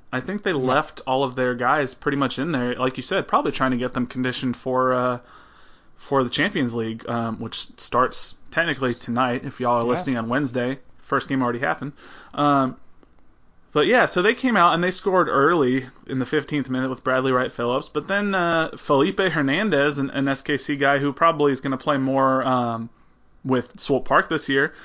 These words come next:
Speaker 1: he got an unassisted goal in the seventy-seventh minute, and they
Speaker 2: Bro,
Speaker 1: tied one to one.
Speaker 2: that was
Speaker 1: So
Speaker 2: a sick goal.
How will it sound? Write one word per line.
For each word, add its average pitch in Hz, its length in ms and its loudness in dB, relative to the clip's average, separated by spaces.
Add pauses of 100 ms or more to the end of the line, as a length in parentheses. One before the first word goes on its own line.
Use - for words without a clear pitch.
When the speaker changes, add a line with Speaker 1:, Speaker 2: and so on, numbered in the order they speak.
(280)
Speaker 1:
he 180 120 -6
got 214 200 6
an 170 80 4
unassisted 143 520 0
goal 135 200 2
in 139 60 0
the 135 60 0
seventy-seventh 135 640 -2
minute, 127 300 -2
and 165 140 -4
they 170 120 0
Speaker 2:
Bro, 160 40 -2
Speaker 1:
tied 160 380 2
one 156 160 0
to 226 60 2
one. 139 300 0
Speaker 2:
that 135 120 0
was 156 80 2
Speaker 1:
So 160 100 4
Speaker 2:
a 160 100 0
sick 123 240 -4
goal. 107 320 -6